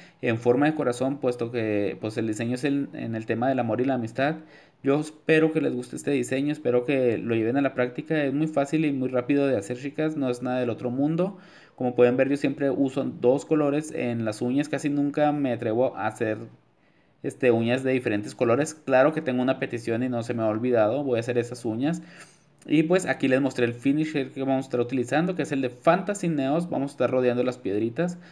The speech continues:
para no quitarles el brillo, este, natural.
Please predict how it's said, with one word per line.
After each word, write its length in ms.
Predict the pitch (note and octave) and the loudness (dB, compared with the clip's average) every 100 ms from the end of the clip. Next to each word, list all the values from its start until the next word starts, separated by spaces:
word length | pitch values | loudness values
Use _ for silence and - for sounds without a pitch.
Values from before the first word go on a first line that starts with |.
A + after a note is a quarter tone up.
| - - _ | -20 -20 _
para 320 | D3 D#3 E3 | 4 6 6
no 160 | E3 C3+ | 6 2
quitarles 540 | C#3 B2+ - B2+ C3 | 2 0 2 2 2
el 160 | A#2+ A#2 | 0 0
brillo, 640 | A#2 A2 A2+ B2+ B2 - | 2 2 4 2 2 0
este, 680 | A#2+ A#2 - A2 G#2 G2+ G2 G2 | -6 -4 0 2 4 4 0 0
natural. 580 | G#2 A2+ A2+ D3 F3 | -2 2 4 4 2